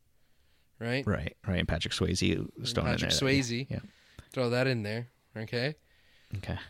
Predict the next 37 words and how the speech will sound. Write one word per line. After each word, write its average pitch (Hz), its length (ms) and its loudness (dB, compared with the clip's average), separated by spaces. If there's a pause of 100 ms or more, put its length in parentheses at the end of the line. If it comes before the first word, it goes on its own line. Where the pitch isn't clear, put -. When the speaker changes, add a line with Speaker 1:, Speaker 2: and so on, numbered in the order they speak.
(360)
Speaker 1:
I 175 80 6
don't 214 100 4
know - 140 8
why 160 80 10
Speaker 2:
That's 131 60 4
Speaker 1:
you 110 40 0
scoffing 143 500 4
at 104 100 -4
Billy 107 180 -2
Mays, 107 340 -2
man. 98 280 -8 (880)
Speaker 2:
Uh, 120 380 12 (1000)
well, 131 140 12
you 127 100 12
said - 180 10 (420)
people 156 200 12
like 104 200 10
Michael 131 320 10
Jackson 120 440 10
and 87 160 2
Billy 123 240 12
Mays. 120 520 10
<laughs> - 20 10
It's 233 500 10
like, - 240 8
Jesus. - 540 0
<laughs> - 40 -6 (1900)
Speaker 1:
They 143 80 2
both 127 200 12
Speaker 2:
Um, 117 60 8
Speaker 1:
had 147 180 6
significant 135 760 0
impacts 131 540 -4
in 117 60 -4
our 104 100 -2
lives, 120 440 0
okay? 117 340 -4